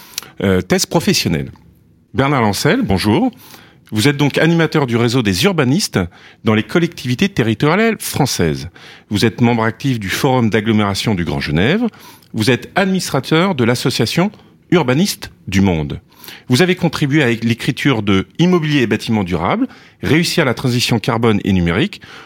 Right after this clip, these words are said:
aux éditions Erol, co-dirigé avec Dominique Naert, le directeur de notre master. Vous avez participé à l'écriture de nombreux ouvrages, dossiers et articles portant sur les questions de l'urbanisme, de la mobilité et de l'aménagement des espaces publics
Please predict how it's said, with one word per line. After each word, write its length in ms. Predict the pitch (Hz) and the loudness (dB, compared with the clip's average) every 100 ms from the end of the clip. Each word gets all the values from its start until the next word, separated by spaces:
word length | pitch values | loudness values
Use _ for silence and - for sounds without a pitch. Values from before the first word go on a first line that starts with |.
| - | -4
aux 140 | - 117 | 0 2
éditions 500 | 120 123 - 226 - | 2 0 0 0 0
Erol, 400 | 135 107 120 208 | 0 2 2 0
co-dirigé 640 | - 160 131 107 87 147 - | -2 -2 0 0 0 -2 -2
avec 360 | 98 95 92 - | -2 0 -2 -4
Dominique 380 | 95 131 139 - | 0 2 0 0
Naert, 400 | 98 143 - - - - - - | 0 0 -4 -14 -20 -20 -8 0
le 100 | 110 | 2
directeur 480 | 104 104 104 185 | 2 0 2 0
de 100 | 131 | 2
notre 300 | 101 175 - | 0 0 0
master. 540 | 120 92 - 73 - - - - - - - | 0 0 -2 -6 -6 -12 -18 -20 -20 -10 -2
Vous 160 | 110 | 2
avez 160 | 120 120 | 2 2
participé 720 | - - - 139 - 147 139 | 0 -4 -6 -6 -4 0 2
à 40 | |
l'écriture 460 | 110 117 131 - 127 | 0 0 -4 -2 0
de 80 | 90 | 2
nombreux 480 | 95 147 180 143 107 | 2 2 2 0 0
ouvrages, 420 | 90 104 180 - - - _ - | 0 0 -2 -4 -18 -20 _ -12
dossiers 540 | 90 131 - 139 135 | 0 0 2 0 0
et 40 | 110 | -2
articles 480 | 101 - 208 - 110 | -4 -4 -4 -2 -2
portant 340 | 131 - 196 | -2 -2 -2
sur 160 | - 101 | 0 -2
les 60 | |
questions 340 | - 123 - 196 | 0 -2 0 0
de 100 | 104 | 2
l'urbanisme, 600 | 127 139 120 135 - - _ _ | 2 2 2 0 -4 -8 _ _
de 60 | 95 | -2
la 100 | 90 | 2
mobilité 560 | 131 160 135 104 117 180 _ _ _ | 2 2 -4 -2 -2 -2 _ _ _
et 60 | 117 | 0
de 80 | 113 | 2
l'aménagement 520 | 113 120 143 110 160 | 2 2 2 0 -2
des 180 | 160 107 | 0 0
espaces 320 | 110 - 143 | 0 -2 -4
publics 420 | - 117 175 - | -2 -2 -2 -6